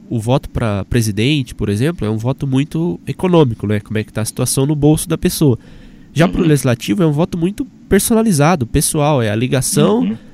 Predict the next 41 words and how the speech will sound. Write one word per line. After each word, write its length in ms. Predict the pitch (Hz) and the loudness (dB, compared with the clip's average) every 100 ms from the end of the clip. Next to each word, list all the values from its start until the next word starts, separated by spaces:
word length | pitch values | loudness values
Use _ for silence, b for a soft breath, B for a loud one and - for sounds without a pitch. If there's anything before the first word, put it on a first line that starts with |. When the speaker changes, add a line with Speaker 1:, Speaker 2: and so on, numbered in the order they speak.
| - | -6
Speaker 1:
da 100 | 131 | -2
pessoa 500 | 156 143 - 175 220 | 0 2 4 2 2
com 100 | 220 | -2
aquele 240 | 196 214 214 | 0 -2 2
político. 460 | 170 175 - - - | 6 6 4 -4 -2
Às 180 | 113 123 | 0 0
vezes 140 | 196 | 0
ela 160 | 233 277 | -2 -2
não 240 | 277 214 | 0 0
sabe 300 | - 214 214 | 0 0 0
sequer 260 | - - 269 | -2 -2 -2
o 40 | |
partido 600 | - 277 - 285 302 135 - - | -2 -4 2 2 4 2 0 -4
pra, 420 | 131 120 123 65 | 0 0 0 -2
ao 120 | - | -4
qual 240 | - 147 | 2 2
aquele 240 | 180 - 202 | 2 2 2
Speaker 2:
Sim. 60 | |
Speaker 1:
candidato 420 | 196 180 160 165 - | 2 2 2 0 -2
pertence, 520 | 285 - 202 202 127 | -4 0 0 0 -2
mas... 220 | 117 - B B B | -4 -4 B B B
é 40 | - | 0
Speaker 2:
E 20 | |
Speaker 1:
um 40 | |
Speaker 2:
também 200 | 143 226 | 4 6
Speaker 1:
ca- 60 | 370 | 6
Speaker 2:
não 80 | 427 | 4
acompanha, 540 | - - - 190 120 | 2 0 2 2 4
né? 200 | 101 101 | 2 2
Mesmo 260 | 98 147 156 | 2 0 0
que, 120 | 131 | -2
vamos 280 | 98 107 110 | 0 0 0
supor 280 | - 101 87 | -2 -2 0
lá, 200 | 82 76 | 0 0
o 140 | 69 | -4
político 440 | - 95 110 - | -4 -2 -2 -2
X, 460 | 107 - 87 - - B B B | -2 2 0 0 -6 B B B
você 140 | - 98 | -2 0
votou 400 | 104 104 135 139 | 2 2 2 4
nele, 360 | 92 80 80 B B B - - | 2 0 -4 B B B -20 -12
é, 440 | 80 80 76 67 | -4 -2 0 -2